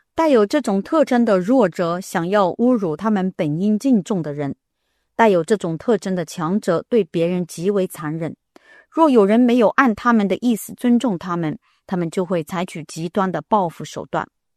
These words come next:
狂傲的，骄傲高看自己，他是一切罪的根源，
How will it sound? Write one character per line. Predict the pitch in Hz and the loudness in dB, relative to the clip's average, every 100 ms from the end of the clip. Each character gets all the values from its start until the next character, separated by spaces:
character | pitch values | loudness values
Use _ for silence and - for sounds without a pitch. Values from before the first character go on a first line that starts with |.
| _ _ _ _ _ - | _ _ _ _ _ -2
狂 | 208 190 | 2 4
傲 | 240 220 | 4 4
的， | - - _ _ _ _ | 2 -2 _ _ _ _
骄 | - 285 | 0 2
傲 | 285 285 | 4 4
高 | 214 247 | 4 2
看 | 247 294 202 | 4 0 0
自 | - 196 | -2 -10
己， | - 107 - _ _ | -8 -14 -14 _ _
他 | - 208 | -4 -4
是 | 226 220 | -2 -4
一 | 175 185 | -2 -4
切 | 214 294 | 2 2
罪 | 196 277 196 | 2 2 0
的 | 160 | 0
根 | 226 233 | 0 2
源， | 196 147 | 2 -2